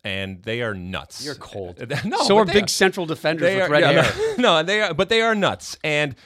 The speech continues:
Speaker 1: I always, I don't want to say I loved them, but I respected and recognized that they were gonna save my ass
Speaker 2: Yeah.
Speaker 1: on multiple occasions.
Speaker 2: Who was the
Speaker 1: Especially,
Speaker 2: be-, who was the
Speaker 1: especially
Speaker 2: best one that, that, that played behind
Speaker 1: People
Speaker 2: you?
Speaker 1: ask me this all the time. I thi-,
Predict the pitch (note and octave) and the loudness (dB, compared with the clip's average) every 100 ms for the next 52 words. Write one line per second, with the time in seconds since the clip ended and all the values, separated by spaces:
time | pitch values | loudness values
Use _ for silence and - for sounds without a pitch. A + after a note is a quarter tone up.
0 | - B2+ E3 F3+ E3+ E3 D#3 C#3+ A2+ - | -12 -2 0 2 2 0 -2 -4 -8 -14
1 | _ _ _ _ _ _ F3 D#3 C#3 - | _ _ _ _ _ _ -10 -8 -8 -6
2 | F#2+ E2+ D#2 D#2+ G2 F2+ C2+ - G#1+ G#1+ | -6 -6 -10 -8 -6 -8 -10 -18 -18 -20
3 | _ _ _ A#2 A2+ A2+ A2 G#2+ - D3+ | _ _ _ -4 -2 -4 -4 -6 -6 -6
4 | - C3+ B2 - A2 G#2 A#2+ C3 B2 A2 | -6 -10 -10 -12 -12 -6 -6 -6 -10 -10
5 | G2 F#2 F#2+ G2+ G2+ F2+ D#2+ - D#2 D2+ | -10 -12 -14 -12 -12 -12 -16 -14 -16 -14
6 | C#2+ C#2+ C2 - A2 G2 F#2 A#2 - - | -16 -16 -14 -10 -8 -8 -6 -6 -6 -6
7 | A2 - F#2 - F2+ - C4+ D4+ C#4 - | -8 -6 -10 -10 -8 0 2 2 0 0
8 | A#3 F#3+ D#4 G3+ F#3+ G3 - E3+ C#3 B2 | 0 2 0 -2 -2 -2 -2 -4 -4 -6
9 | - C3+ C#3 C#3 C#3 - C#3 B2 G#2+ - | -10 -6 -6 -6 -10 -6 -6 -6 -4 -4
10 | B3+ C4+ A3 - F3+ D#3+ - D3+ B2+ - | 0 2 2 -2 -4 -4 -2 -2 -2 -6
11 | C#3+ A2 G#2 F3 G#3+ A#3 | -6 -4 -4 -6 -6 -6